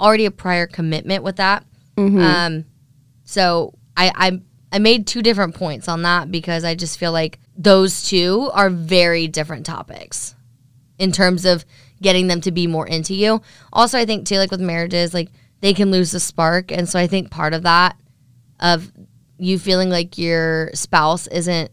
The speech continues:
Speaker 1: into you, is you just losing the spark. And so it's like, how do you regain that?
Speaker 2: Yeah. It's like you still love them and, you know, like, you wanna be married to them, but sometimes the spark just goes away.
Speaker 1: Yeah. So, like, right now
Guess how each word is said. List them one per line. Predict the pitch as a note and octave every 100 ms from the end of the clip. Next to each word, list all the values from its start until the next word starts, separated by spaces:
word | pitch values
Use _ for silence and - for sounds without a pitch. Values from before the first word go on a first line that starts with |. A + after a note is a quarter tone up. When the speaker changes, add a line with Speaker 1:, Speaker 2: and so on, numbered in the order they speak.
| -
Speaker 1:
into | D#3+ E3 F#3+
you, | F#3+ G3+ A3 A3+ - _ _ _ -
is | F#3+ F3+ E3+ - - _
you | F3+ F3+ F3
just | F3+ F#3+
losing | F3 E3+ E3+
the |
spark. | D#3+ - D#3+ E3+ -
And | F3 D#3+
so | F3
it's | E3 E3
like, | D3+
how | - E3 D#3+
do |
you | D#3 D3+
regain | D#3 D3 D3 C#3+ D3
that? | - - - _ _ -
Speaker 2:
Yeah. | A#3 G#3+ F3+ -
It's | A#3+ C4+
like | E4
you | D4+ D#4+
still | F#4+ G4 B3+
love | G#3 G3 G3+
them | G#3 G#3
and, | G3 F#3+ G3
you | G#3
know, | F#3+ F3+ F#3
like, | F#3 E3+ - _ _ _
you | G#3+
wanna | A3 G#3+
be | G#3
married | G3 G3+ G3
to |
them, | G3 F3+ F#3
but | F#3 -
sometimes | G#3+ G3 F#3+ F3+ F3+
the | F#3
spark | - F3 -
just | F3
goes | - -
away. | - - - A3 _
Speaker 1:
Yeah. | G3 D#3+ D#3+ - - - - -
So, | A3+ G3+ F#3+
like, | F3+ G3+
right | G#3 G#3
now | F#3 F3+ F3+